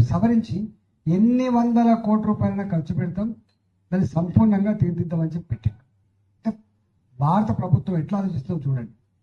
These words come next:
నిన్న మొన్న పార్లమెంట్ చూసిన బడ్జెట్లో, నేను ఆ ఫెర్టిలైజర్ కమిటీలో ఉన్నా, అస్సాంలో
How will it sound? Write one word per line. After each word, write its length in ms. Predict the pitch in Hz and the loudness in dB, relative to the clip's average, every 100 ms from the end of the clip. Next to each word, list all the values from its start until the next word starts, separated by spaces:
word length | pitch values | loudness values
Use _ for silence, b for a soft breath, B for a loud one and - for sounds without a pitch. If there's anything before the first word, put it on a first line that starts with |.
| _ _ _ _ 160 | _ _ _ _ 2
నిన్న 180 | 208 220 | 4 6
మొన్న 260 | 208 220 | 4 4
పార్లమెంట్ 560 | 208 180 202 233 214 196 | 2 0 0 2 2 0
చూసిన 160 | 196 | -2
బడ్జెట్లో, 680 | 190 165 185 170 165 127 165 - _ _ _ _ | 0 0 -2 -2 -2 -4 -6 -12 _ _ _ _
నేను 200 | 175 185 | -2 0
ఆ 120 | 170 | 0
ఫెర్టిలైజర్ 400 | - 170 180 220 | 0 0 2 0
కమిటీలో 340 | - 196 180 170 | 0 -4 -2 0
ఉన్నా, 280 | 143 135 - _ _ _ 175 | 0 0 -4 _ _ _ -6
అస్సాంలో 720 | - - 269 254 185 233 | 2 4 4 2 0 -2